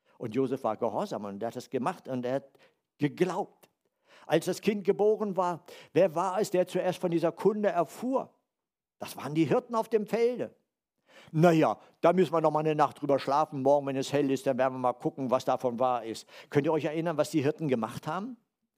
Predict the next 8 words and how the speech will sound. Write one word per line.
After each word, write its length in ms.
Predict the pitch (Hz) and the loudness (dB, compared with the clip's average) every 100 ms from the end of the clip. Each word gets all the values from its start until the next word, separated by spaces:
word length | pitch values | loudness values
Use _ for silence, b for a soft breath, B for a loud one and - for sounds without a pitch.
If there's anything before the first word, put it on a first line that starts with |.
| _ _ _ _ _ _ _ - | _ _ _ _ _ _ _ -8
Die 60 | |
haben 100 | 98 | -4
sich 80 | 127 | -2
auf 80 | 117 | 0
den 180 | 127 113 | -2 -2
Weg 240 | 135 - | -6 -6
gemacht. 400 | 104 85 - _ _ _ _ _ - | -12 -12 -18 _ _ _ _ _ 0
Aufgemacht. 760 | 262 285 208 269 262 156 - | 4 4 4 2 2 0 -6